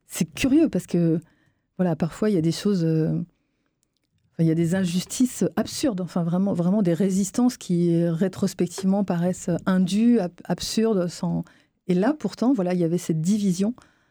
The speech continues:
entre auteurs et militants, entre cinéastes et militants. Enfin, ça, ça paraît, ça paraît fou aujourd'hui. Enfin, j'espère que ça paraît fou,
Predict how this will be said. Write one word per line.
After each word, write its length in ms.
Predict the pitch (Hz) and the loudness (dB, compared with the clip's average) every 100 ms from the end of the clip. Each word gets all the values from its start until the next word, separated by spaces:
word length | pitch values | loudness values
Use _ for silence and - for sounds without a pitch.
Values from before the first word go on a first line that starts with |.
| _ | _
entre 380 | - 175 - 160 - | -4 -4 -2 -4 -2
auteurs 400 | 214 214 226 208 | -4 0 0 2
et 80 | 175 | 2
militants, 560 | 175 165 175 196 226 | 2 0 -2 0 0
entre 340 | 190 170 - 190 | 0 -2 -4 -6
cinéastes 420 | - 190 190 - | -2 -2 0 0
et 20 | |
militants. 260 | 175 170 214 | -2 -2 -6
Enfin, 160 | - | -8
ça, 140 | - - | -14 -8
ça 140 | 170 | -6
paraît, 320 | 170 175 170 | -2 -2 -2
ça 160 | 175 - | -4 -6
paraît 200 | - 160 | -2 -2
fou 300 | - - 269 | -2 0 2
aujourd'hui. 400 | 190 180 175 233 | 2 2 2 0
Enfin, 180 | 160 156 | 2 0
j'espère 320 | 156 - 240 | 0 -2 -6
que 80 | - | -4
ça 120 | 170 | -4
paraît 240 | 180 165 | -2 -2
fou, 180 | 156 247 | -4 -8